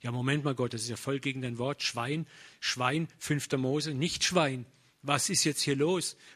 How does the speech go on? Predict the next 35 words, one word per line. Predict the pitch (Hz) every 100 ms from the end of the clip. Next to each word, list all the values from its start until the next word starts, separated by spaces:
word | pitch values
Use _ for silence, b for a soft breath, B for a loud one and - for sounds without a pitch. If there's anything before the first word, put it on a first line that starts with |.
| B
Böser | 156 147 151
Geist, | 147 170 185 - 135
weiche | 165 185 202
von | - 175
mir. | 147 131 113 _ b b b b b b b b b -
Ja, | 208
ihr | 190
lacht, | 180 220 - -
aber | 175 175
das | - 165
sind, | - 175 165 - _ _
das | 151 139
sind | 170 160
Momente, | 147 143 160 196 185
wo | 170
du | 151
tatsächlich | - 165 190 - 185 202 -
vielleicht | 165 165 147
erstmal | 156 - 170 156
dastehst | 151 143 - 160 143 -
und |
denkst, | 139 131 -
„Huch.“ | - 190 - _ _ _ _ _ _ _ _ _ _ _ _ B B B
Und | 151 -
dann | 175 208
ist | 240 -
es | 214
so | - 190
wichtig, | 180 - - 196 - - - _ _ _ _ _ _ _ _ _ _ _
kennst | - 156 - 180
du |
die | 165
Stimme | 151 - 147
deines | 139 131 131 123
Herrn? | 123 117 123